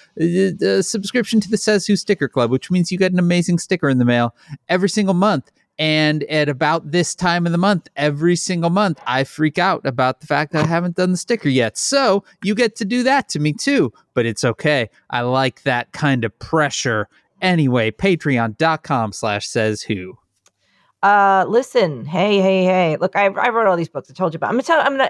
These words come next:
Speaker 2: emphasize a different one today.
Speaker 1: Ooh.
Speaker 2: I wrote a, a little book called Your Guide to Not Getting Murdered in a Quaint English Village.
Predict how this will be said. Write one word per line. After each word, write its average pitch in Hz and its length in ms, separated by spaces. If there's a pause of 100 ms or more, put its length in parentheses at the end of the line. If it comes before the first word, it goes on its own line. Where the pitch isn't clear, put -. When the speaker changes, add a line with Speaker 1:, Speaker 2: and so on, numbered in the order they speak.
Speaker 2:
emphasize 226 400
a 185 60
different 156 300
one 151 100
today. 127 360 (300)
Speaker 1:
Ooh. 220 380 (500)
Speaker 2:
I 190 140
wrote 247 240
a, 226 340
a - 20
little 202 280
book 196 260
called 175 260
Your 180 120
Guide 196 260
to 196 100
Not 185 220
Getting 190 240
Murdered 185 300
in 180 120
a 160 60
Quaint 202 320
English 196 300
Village. 294 640